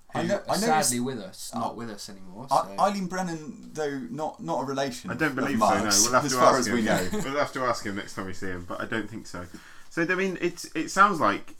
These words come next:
Speaker 3: it sounds like if it worked, it's a bit of silly fun.
Speaker 1: Yeah,
Speaker 3: Was
Speaker 1: well,
Speaker 3: it?
Speaker 1: it's definitely,
Speaker 3: Was it?
Speaker 1: yeah.
Speaker 3: Would you, would you
Speaker 1: Um,
Speaker 3: recommend it, Jack?
Speaker 1: I would
Speaker 3: That's a
Speaker 1: absolutely recommend this. Um,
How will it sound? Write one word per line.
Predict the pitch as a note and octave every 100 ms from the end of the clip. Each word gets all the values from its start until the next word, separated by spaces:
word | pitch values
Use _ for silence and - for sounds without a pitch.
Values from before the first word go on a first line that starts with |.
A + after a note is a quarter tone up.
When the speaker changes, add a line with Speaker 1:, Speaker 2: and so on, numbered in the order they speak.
| -
Speaker 3:
it | C3 -
sounds | E3 D#3
like | D#3 -
if | D3
it | -
worked, | C3 A#2 F2+ -
it's | G#2 -
a | G2+
bit | G#2
of | -
silly | - G#2 G2
fun. | F#2 G#2+ B2 C3 -
Speaker 1:
Yeah, | C#3 A2+
Speaker 3:
Was | C3+
Speaker 1:
well, | C#3+
Speaker 3:
it? | D#3
Speaker 1:
it's | -
definitely, | C3+ - G#2
Speaker 3:
Was | G2+
it? | A#2 -
Speaker 1:
yeah. | C#3 C3 B2+
Speaker 3:
Would | B2
you, | C3+
would | C#3+ D#3
you | D#3
Speaker 1:
Um, |
Speaker 3:
recommend | C#3+ C#3+ B2+ G#2+
it, | -
Jack? | F#2 A#2
Speaker 1:
I |
would | D3 E3+ A#2+
Speaker 3:
That's | G2
a | G2
Speaker 1:
absolutely | C#3+ C3+ - B2+ A#2 G#2 G#2
recommend | G2+ - G2+ G2+ G2+
this. | A#2+ - - -
Um, | G#2 G#2 G2+ G2+ G2+